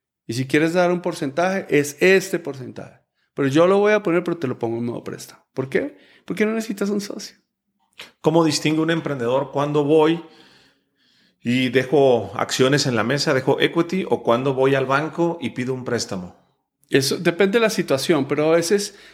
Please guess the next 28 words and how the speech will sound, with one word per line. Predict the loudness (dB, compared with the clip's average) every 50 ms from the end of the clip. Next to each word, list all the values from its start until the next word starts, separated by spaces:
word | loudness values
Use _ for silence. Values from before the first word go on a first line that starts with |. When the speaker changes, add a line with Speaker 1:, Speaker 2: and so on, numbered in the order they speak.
| _ _ 2
Speaker 1:
normalmente, | 2 2 4 2 2 0 2 0 0 0 0 0 2 0 0 0 0
normalmente | 0 -2 0 0 -2 0 2 2 2 2 0
cuando | 0 0 0 0 0 -2 -2
tú | -2 -4
estás | -4 -2 -6 -4
buscando | -4 -4 -6 -4 -4 -2 0 0
inversión, | 0 0 -2 -4 -4 -2 0 0 0 0 0
la | -2 -2
inversión | -2 -2 -4 -4 -2 -2 -2 0 2
va | 2 2 0 0 -2
o | 0 2 2
desde | 2 2 0 0 -4 -6 -6 -6
que | -6 -6
solo | -6 -2 2 4 4 4 4 4 2
necesito | 0 -4 -4 -6 -6 -6 -6 -4 -2 -2
dinero. | 0 0 0 0 0 -2 -2 -4 -8 -10 -14 _ -20 -20 -20 -20 -20 _ _
Eso | -4 -4 -4 2
quiere | 4 4 4 4
decir | 2 0 -4 -4 -4
que | -4
si | -2 -2 -2
solo | -2 0 2 2 4 4 2 2
necesito | 0 -2 -2 -4 -6 -4 -4 -4 0 2
dinero, | 2 4 4 4 2 0 0 0 -2 -2
¿cuál | -2 -2 -2 -2
es | -2 -2
el | 0 2 2
inversionista, | 2 2 0 -4 -4 -6 -4 -4 -2 -2 -4 -4 -4 -2 -2 -2 -2 -2